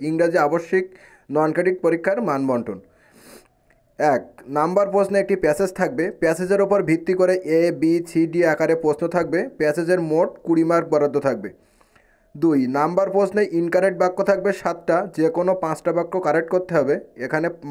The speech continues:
পাঁচ মার্ক বরাদ্দ থাকবে। তিন, নাম্বার পোস্টার, অ্যাডভার্টাইজমেন্ট, নোটিশ, স্লোগান, এই চারটার ভিতরে যে কোনো দুইটা থাকবে, একটা লিখতে হবে, এখানে চার মার্ক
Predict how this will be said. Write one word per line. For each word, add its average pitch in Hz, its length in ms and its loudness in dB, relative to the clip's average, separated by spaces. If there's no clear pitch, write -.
পাঁচ 160 200 0
মার্ক 175 240 0
বরাদ্দ 147 240 2
থাকবে। 104 220 -4
তিন, 160 200 2
নাম্বার 180 340 2
পোস্টার, 175 420 2
অ্যাডভার্টাইজমেন্ট, 175 840 0
নোটিশ, 170 380 2
স্লোগান, 165 420 2
এই 170 80 4
চারটার 170 400 2
ভিতরে 196 240 2
যে 165 80 4
কোনো 185 120 4
দুইটা 170 300 4
থাকবে, 175 220 0
একটা - 220 0
লিখতে 165 300 0
হবে, 151 180 2
এখানে 180 280 2
চার 165 260 2
মার্ক 185 160 2